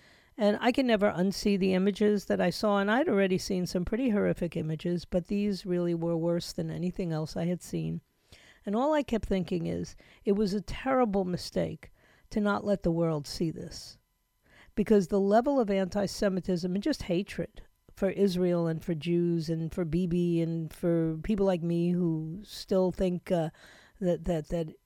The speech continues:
there should be in Israel, a state of Israel, it could have been possibly circumvented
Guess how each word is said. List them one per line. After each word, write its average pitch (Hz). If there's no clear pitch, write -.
there 175
should 196
be 175
in 165
Israel, 156
a 156
state 170
of 170
Israel, 151
it -
could 269
have 233
been 190
possibly 185
circumvented 156